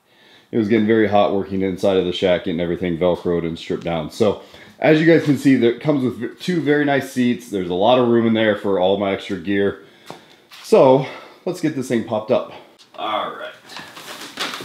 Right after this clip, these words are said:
So setting this thing up is pretty simple. Um, all you really have to do is grab the first pole.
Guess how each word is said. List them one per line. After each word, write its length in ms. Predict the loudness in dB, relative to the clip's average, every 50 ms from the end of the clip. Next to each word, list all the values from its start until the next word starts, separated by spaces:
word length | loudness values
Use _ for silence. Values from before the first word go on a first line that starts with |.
| -12 -14 -14 -14 -16 -18 -18 -8
So 160 | -2 0 0
setting 340 | 2 4 4 4 4 4 4
this 140 | 2 0 0
thing 160 | 0 2 2
up 160 | 2 2 0
is 100 | -4 -8
pretty 220 | -6 -2 0 0 0
simple. 460 | 0 -2 -4 -2 0 -2 -2 -2 -4 -4
Um, 300 | -2 0 0 0 0 -2
all 160 | -4 -4 -2 0
you 160 | 0 0 0
really 180 | 0 0 -2
have 120 | -2 -4 -6
to 60 | -6
do 160 | -4 -4 -4
is 160 | -4 -4 -8 -16 -20 -20 -20 -20 -12 -4
grab 240 | -2 0 0 0 0
the 100 | -4 -4
first 340 | -4 -2 -2 -2 -2 -4 -2
pole. 440 | 2 4 6 6 6 4 2 -2